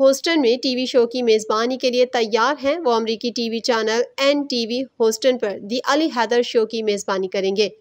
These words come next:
मीडिया रिपोर्ट के मुताबिक अली हैदर ने बताया कि हम एक बड़े सेट को हतमी शक्ल देने के मरहले में हैं। उन्होंने कहा कि एक घंटे के दौरानिये पर मबनी ये शो म्यूजिक पर मबनी होगा और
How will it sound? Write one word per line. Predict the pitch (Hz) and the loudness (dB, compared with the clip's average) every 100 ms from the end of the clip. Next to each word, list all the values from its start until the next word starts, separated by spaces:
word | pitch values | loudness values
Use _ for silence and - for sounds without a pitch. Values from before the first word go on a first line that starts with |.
| _ | _
मीडिया | 240 254 285 | -2 2 4
रिपोर्ट | 269 277 277 | 4 2 2
के | 285 | 4
मुताबिक | 269 262 254 277 269 | 2 2 2 0 0
अली | 247 247 | 0 0
हैदर | 240 240 | 0 0
ने | 240 | 0
बताया | 233 226 226 220 233 | 0 -2 -2 -2 0
कि | 240 226 | -2 -2
हम | 214 220 214 | -2 -2 0
एक | 220 196 | 0 0
बड़े | 208 208 220 | -2 0 -2
सेट | - 247 247 - | -2 -2 -2 0
को | 214 220 - 254 | -2 -2 -4 -2
हतमी | 233 240 233 | -2 -2 -2
शक्ल | 226 220 214 | -2 0 2
देने | 208 208 | 2 2
के | 202 233 233 | 0 -2 -2
मरहले | 233 226 220 190 | -4 -2 -2 -2
में | 185 | -2
हैं। | 202 196 - - | -2 -4 -6 -2
उन्होंने | 214 220 220 | 0 2 2
कहा | 226 233 | 2 -2
कि | 247 233 | 2 4
एक | 233 | 4
घंटे | 226 214 226 | 0 0 2
के | 220 | 4
दौरानिये | 208 202 202 208 220 | 2 2 0 0 0
पर | 220 208 | 0 -2
मबनी | 208 202 196 208 | -2 -4 -4 -2
ये | 196 196 | -2 -2
शो | - 214 - _ 247 | 2 2 0 _ 0
म्यूजिक | 285 302 359 349 | 2 4 2 2
पर | 269 | 2
मबनी | 240 240 277 | 2 0 0
होगा | 285 240 262 | 2 4 4
और | 233 226 | 2 0